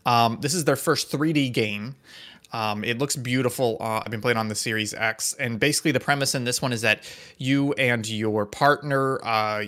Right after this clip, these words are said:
you're on a spaceship and you're kinda scouting planets for resources to make money off of. Um, and you happen to come across this planet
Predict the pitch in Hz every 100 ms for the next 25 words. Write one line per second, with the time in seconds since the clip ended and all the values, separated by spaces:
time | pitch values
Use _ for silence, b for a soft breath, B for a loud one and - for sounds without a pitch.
0 | - - 110 110 107 107 107 110 107 104
1 | - 156 147 - 151 117 110 147 117 -
2 | 135 117 110 104 135 120 117 - - 120
3 | 104 123 135 - 139 127 - 127 123 -
4 | B B - - 110 104 113 113 113 110
5 | - 113 110 110 - - - 113 107 107
6 | 101 101 B B B B - 123 113 110
7 | 110 107 127 131 - 117 127 117 120 107
8 | 123 110 - 110 - 123 113 113